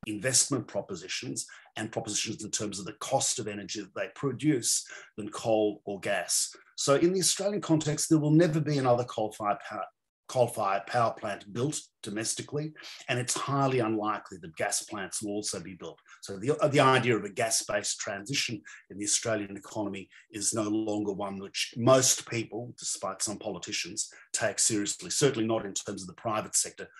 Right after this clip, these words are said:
which is, um, the investment driver in the, uh, domestic energy market. Okay, what does this mean in terms of our total emissions by sector? And here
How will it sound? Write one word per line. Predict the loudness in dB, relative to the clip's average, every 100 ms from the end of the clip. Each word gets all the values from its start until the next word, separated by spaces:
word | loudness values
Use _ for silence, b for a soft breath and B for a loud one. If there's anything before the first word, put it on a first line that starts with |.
| B B
which | -8 -6
is, | -2 -2 -4 -8
um, | -10 -10 -12 _
the | -6 -4
investment | 0 2 2 0 -6
driver | -6 -6 -4 -4 -8 -12 B B -12
in | -10 -10
the, | -12 -10 -12 -12
uh, | -14 -6
domestic | -4 0 -2 -2 -8
energy | -8 -6 -6
market. | -4 -6 -8 -18 _ _ _ -20 B B B
Okay, | 4 6
what | 8
does | 6 4
this | 2 6
mean | 8
in | 8
terms | 6 2 -2
of | -2
our | 0
total | 2 2 2 0
emissions | 4 4 2 2
by | 2
sector? | 2 0 -2
And | -4
here | 6 6